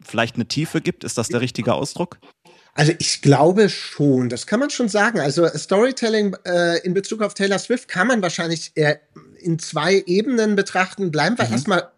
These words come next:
Speaker 2: ganz konkret bei den Lyrics. Ich
Speaker 1: Mhm.
Speaker 2: glaube schon, sie ist eine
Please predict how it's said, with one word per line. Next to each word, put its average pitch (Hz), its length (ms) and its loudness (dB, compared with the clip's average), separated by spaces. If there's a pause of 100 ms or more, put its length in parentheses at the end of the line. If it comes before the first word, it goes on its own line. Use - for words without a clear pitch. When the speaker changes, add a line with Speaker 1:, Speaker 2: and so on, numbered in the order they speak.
Speaker 2:
ganz 185 240 0
konkret 165 460 -4
bei 143 100 0
den 139 140 0
Lyrics. 123 500 -4 (300)
Ich 120 100 0
Speaker 1:
Mhm. 117 60 -2
Speaker 2:
glaube 170 240 2
schon, 180 320 0
sie 151 160 -8
ist - 360 -6
eine 147 360 -6